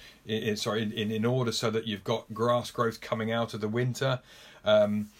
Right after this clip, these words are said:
and, and try to measure the performance of the existing grass lays that you've had this year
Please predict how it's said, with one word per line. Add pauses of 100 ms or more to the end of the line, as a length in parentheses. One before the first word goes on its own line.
(360)
and,
and
try
to
measure
the
performance
of
the
existing
grass
lays
that
you've
had
this
year